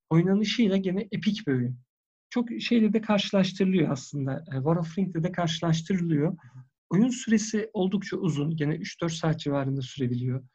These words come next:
Oyunun zorluğu, e, öğrenmesi kesinlikle kolay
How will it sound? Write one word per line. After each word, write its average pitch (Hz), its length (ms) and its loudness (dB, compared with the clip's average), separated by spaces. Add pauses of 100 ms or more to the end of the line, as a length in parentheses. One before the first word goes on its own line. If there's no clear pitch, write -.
(180)
Oyunun 190 360 4
zorluğu, 175 840 0 (140)
e, 139 40 -2
öğrenmesi 165 760 2
kesinlikle 170 460 -6
kolay 143 380 4